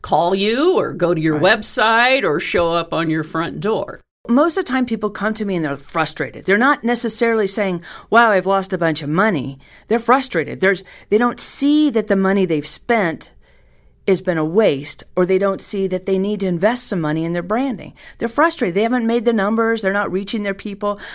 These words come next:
Speaker 2: They don't really know what to do. And oftentimes they don't know how to tell people. They don't know how to say what they do.
Speaker 1: Right.
Speaker 2: There's a big disconnect on the language level.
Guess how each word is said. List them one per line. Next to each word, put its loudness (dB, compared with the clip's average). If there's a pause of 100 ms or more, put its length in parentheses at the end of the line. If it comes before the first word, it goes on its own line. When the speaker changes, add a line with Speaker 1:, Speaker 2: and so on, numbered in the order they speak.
(120)
Speaker 2:
They 6
don't 0
really 0
know 2
what -4
to -8
do. 0
And -6
oftentimes -2
they -4
don't -2
know -4 (140)
how -6
to -6
tell -6
people. -6 (560)
They 6
don't 2
know -2
how -2
to -4
say 0
what -6
they -14
do. -14
Speaker 1:
Right. -12
Speaker 2:
There's -2
a 2
big -4
disconnect -4
on -4
the -6
language -10
level. -16